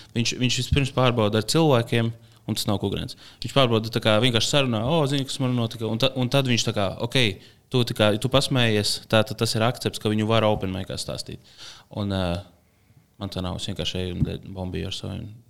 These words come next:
neko stāstiem. Un tad es izrādos, "Ā, es tikko trīsdesmit, pēc trīsdesmit cilvēku klusēšanas sapratu, ka nevajadzēja man viņu stāstīt."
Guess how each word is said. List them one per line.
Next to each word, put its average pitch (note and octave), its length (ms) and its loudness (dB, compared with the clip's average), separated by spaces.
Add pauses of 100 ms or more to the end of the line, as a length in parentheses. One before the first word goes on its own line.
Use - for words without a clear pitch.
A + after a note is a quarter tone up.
(220)
neko F#2+ 300 -10
stāstiem. - 420 -12 (680)
Un F#2 80 -8
tad A2 100 4
es G#2+ 100 0
izrādos, A2 320 2
"Ā, B2 380 0 (160)
es A2 120 -6
tikko G2+ 420 0
trīsdesmit, A2+ 580 -2
pēc A2 180 -2
trīsdesmit A#2 360 0
cilvēku A#2 340 0
klusēšanas G#2+ 460 -4
sapratu, A2 400 -4
ka G#2+ 80 -4
nevajadzēja G#2 440 0
man G2+ 120 -4
viņu G2+ 160 -4
stāstīt." G2+ 380 -6